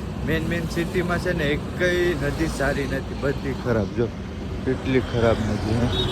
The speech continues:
પાણી એટલે બહુ ગરમ પાણી છે. બાકી વાંકાનેર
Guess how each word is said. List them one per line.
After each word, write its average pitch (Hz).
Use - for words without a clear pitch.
પાણી 120
એટલે 123
બહુ 123
ગરમ -
પાણી -
છે. 120
બાકી 123
વાંકાનેર 139